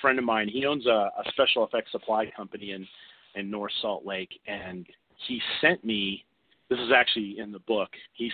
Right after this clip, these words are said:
sent me this email. It was the only reason why I respond to it was 'cause when Steve sends an email about something, he's pretty serious. He's vetted it completely. And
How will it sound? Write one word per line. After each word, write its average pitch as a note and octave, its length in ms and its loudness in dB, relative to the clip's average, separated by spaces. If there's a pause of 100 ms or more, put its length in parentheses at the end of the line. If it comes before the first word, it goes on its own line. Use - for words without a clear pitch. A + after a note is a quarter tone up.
sent F3 220 0
me B2+ 60 -8
this A2+ 120 2 (180)
email. G#2 580 0 (420)
It A2+ 80 -2
was A2 80 -2
the D#3+ 140 -4
only F#3+ 360 6
reason C#3+ 520 4
why B2+ 180 8
I B2 40 10
respond A#2+ 560 4
to A#2 120 0
it G2+ 60 -2
was G2+ 160 -4
'cause G#2+ 200 -4
when G#2+ 200 -6
Steve F3 280 0
sends C#3 240 0 (360)
an A2+ 120 4
email B2 500 6
about B2+ 300 6
something, B2+ 340 0
he's B2 180 -8
pretty A#3 240 -2 (100)
serious. D3 260 4
He's B2+ 160 -8 (160)
vetted B2 280 6
it G2+ 200 -8
completely. G#2+ 720 -2 (380)
And G#2+ 360 -2